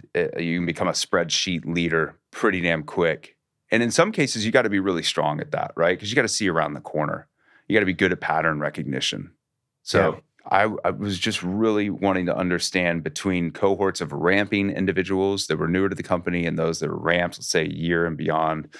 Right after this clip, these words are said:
Speaker 1: how were they performing and what were the patterns across participations? Uh, so participation rate, the f-, percent of the folks that are at or above quota. And I'm looking at that. I'm looking at, you know, the percent of the org that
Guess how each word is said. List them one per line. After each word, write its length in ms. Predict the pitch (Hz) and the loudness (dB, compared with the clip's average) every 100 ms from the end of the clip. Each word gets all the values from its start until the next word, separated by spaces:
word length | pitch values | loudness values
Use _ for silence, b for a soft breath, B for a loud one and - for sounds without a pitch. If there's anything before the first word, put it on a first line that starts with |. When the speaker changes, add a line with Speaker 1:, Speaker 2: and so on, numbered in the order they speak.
| B B | B B
Speaker 1:
how 240 | - 95 95 | 2 4 6
were 140 | 92 | 4
they 320 | 82 80 78 | 2 2 0
performing 880 | 76 - 85 - 80 80 82 78 78 - b b | -6 -6 -6 -2 0 0 0 -4 -6 -14 b b
and 160 | - 87 | 0 4
what 140 | 95 | 2
were 100 | 92 | 2
the 80 | 85 | -2
patterns 500 | - 85 85 85 80 | -2 0 2 2 -2
across 340 | 73 - 78 - | -2 0 0 0
participations? 1200 | - 80 87 - 73 76 76 - 76 - - - b b b b | -4 -4 -4 -6 -4 -4 -2 -4 -6 -6 -8 -10 b b b b
Uh, 100 | 82 | -4
so 120 | - - | -4 -2
participation 640 | 92 85 87 - 73 73 | -2 0 -2 -2 -2 -2
rate, 260 | 76 - - | -2 -4 -4
the 140 | 80 - | -8 -8
f-, 160 | - - 139 - | -18 -16 -16 -8
percent 300 | 98 - 85 | -4 -2 -2
of 60 | |
the 60 | 78 | -2
folks 280 | - 78 - | 0 -2 -2
that 80 | - | -4
are 160 | 78 b b b | -4 b b b
at 160 | 92 | 2
or 80 | 85 | 2
above 280 | 80 85 82 | 2 0 0
quota. 420 | - 80 80 104 - | -2 -2 0 -6 0
And 520 | 98 90 85 80 76 - | 2 4 2 -2 -6 -8
I'm 220 | - 104 104 | -2 2 2
looking 280 | 120 110 | 0 0
at 120 | 104 104 | 0 2
that. 260 | 120 117 | 4 4
I'm 140 | 101 95 | 2 0
looking 300 | 101 101 90 | 0 0 2
at, 240 | 90 - | 0 -2
you 100 | 95 | -2
know, 140 | 87 82 | -2 -2
the 100 | 87 | -6
percent 340 | - - 98 | -4 0 0
of 60 | 92 | 0
the 140 | 90 | -2
org 460 | - 92 95 87 82 | 0 0 0 -2 0
that 280 | 82 76 | 0 0